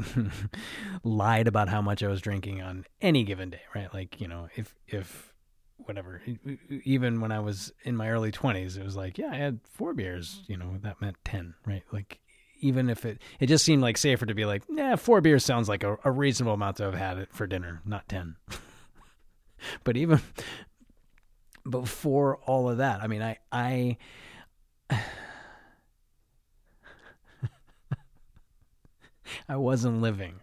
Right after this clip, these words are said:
right? Like that, e-, e-, even before it was a genuine, bona fide, no shit problem in my life, and I was,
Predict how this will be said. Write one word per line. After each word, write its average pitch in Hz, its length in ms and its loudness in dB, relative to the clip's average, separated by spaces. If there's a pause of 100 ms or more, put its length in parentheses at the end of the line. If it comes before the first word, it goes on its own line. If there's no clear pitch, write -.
right? 101 220 -6
Like 101 220 -6
that, 113 260 -2 (600)
e-, 247 100 -14 (580)
e-, 180 340 -16
even 147 320 2
before 127 380 2
it 107 40 -2
was 110 260 0 (1000)
a 139 100 -2
genuine, 110 760 0
bona 110 320 0
fide, 98 540 -2 (380)
no 113 220 0
shit 101 340 -2
problem 95 500 -2
in 95 140 -6
my 92 120 -6
life, 92 300 -6
and 92 80 -6
I 90 60 -8
was, 90 240 -4